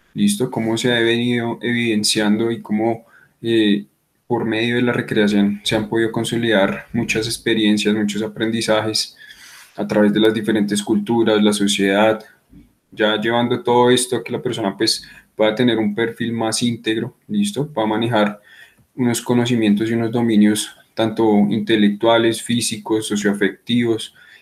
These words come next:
y pues esto con el fin de, de que todo vaya dirigido hacia lo humano, de lo humano para lo humano, ¿listo?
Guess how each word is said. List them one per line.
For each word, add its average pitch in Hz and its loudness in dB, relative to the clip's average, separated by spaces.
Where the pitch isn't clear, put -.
y 151 0
pues 143 2
esto 127 2
con 147 4
el 143 4
fin 117 0
de, 127 2
de 113 -8
que 110 -6
todo 120 4
vaya 127 4
dirigido 117 2
hacia 107 -2
lo 110 0
humano, 107 0
de 117 -4
lo 113 0
humano 131 2
para 135 2
lo 120 0
humano, 101 0
¿listo? - -6